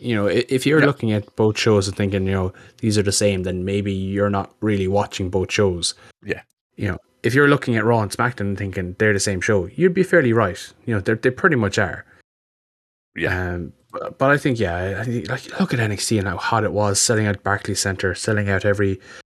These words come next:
Speaker 1: takeover show that it had. <sighs> It's sad to see where it ended up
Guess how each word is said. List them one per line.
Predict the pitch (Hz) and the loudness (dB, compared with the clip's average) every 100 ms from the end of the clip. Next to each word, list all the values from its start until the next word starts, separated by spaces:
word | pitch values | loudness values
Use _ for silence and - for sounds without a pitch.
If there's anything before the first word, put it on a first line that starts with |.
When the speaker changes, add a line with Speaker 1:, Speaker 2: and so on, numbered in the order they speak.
| _ | _
Speaker 1:
takeover | - 113 104 98 95 | 0 2 4 2 2
show | - 98 | 2 2
that | 95 92 | 2 -2
it | 92 | -2
had. | 107 95 82 - _ _ _ _ _ _ _ _ _ _ _ | -2 -2 -6 -16 _ _ _ _ _ _ _ _ _ _ _
<sighs> | 143 - - - | -2 0 0 0
It's | - 131 | -2 0
sad | - 143 139 | 0 2 0
to | - | -2
see | - 117 | -2 0
where | 107 107 | 2 2
it | 101 | 2
ended | 101 95 95 | 0 -2 -4
up | 92 | -6